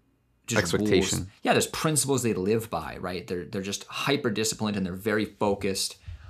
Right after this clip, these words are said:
Speaker 1: um, on the task and very prudent, typically very diligent, very stoic,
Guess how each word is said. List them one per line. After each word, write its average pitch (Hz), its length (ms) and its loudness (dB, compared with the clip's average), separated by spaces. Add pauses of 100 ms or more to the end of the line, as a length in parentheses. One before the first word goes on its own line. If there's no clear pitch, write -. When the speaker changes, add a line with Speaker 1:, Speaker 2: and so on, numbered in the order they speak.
(220)
Speaker 1:
um, 90 320 -4
on 95 180 0
the 92 60 -2
task 90 580 -2
and 85 200 -8 (960)
very 107 260 4
prudent, 107 560 0
typically 107 380 -4
very 95 140 -4
diligent, 98 500 -4
very 92 120 -6
stoic, - 640 -2